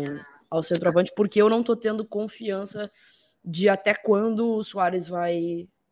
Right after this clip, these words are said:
vai conseguir aguentar. Ahn, não sei, eu te-, eu tô, eu tô um pouco cabreiro, assim, com todas essas,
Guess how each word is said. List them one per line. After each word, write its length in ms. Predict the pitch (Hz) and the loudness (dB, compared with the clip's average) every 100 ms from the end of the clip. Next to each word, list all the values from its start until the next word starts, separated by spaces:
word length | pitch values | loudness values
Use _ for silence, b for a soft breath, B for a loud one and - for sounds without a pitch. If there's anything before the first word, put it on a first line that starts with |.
| _ _ _ _ | _ _ _ _
vai 200 | 170 165 | -6 -4
conseguir 440 | - 170 - 170 170 | -4 -6 -8 -2 -2
aguentar. 480 | 165 175 180 143 - _ B B B 151 151 | 0 -4 -6 -10 -12 _ B B B -16 -8
Ahn, 920 | 147 147 147 147 143 143 139 139 139 - _ _ | -4 -2 -2 -2 -4 -6 -6 -6 -8 -10 _ _
não 80 | 196 | -4
sei, 260 | 196 196 160 | 0 2 0
eu 80 | |
te-, 120 | 160 180 | 0 0
eu 120 | 175 | -2
tô, 480 | 175 165 190 214 208 | -4 -4 0 2 2
eu 60 | |
tô 100 | 208 | 0
um 80 | 208 | 0
pouco 320 | - 208 208 | 2 2 2
cabreiro, 500 | - 220 180 190 165 | 0 2 6 6 6
assim, 240 | 156 165 151 | 4 -4 -8
com 180 | 156 156 | -8 -4
todas 280 | 175 170 | -4 -2
essas, 600 | 175 - 170 147 - - | -2 0 -2 -2 -8 -10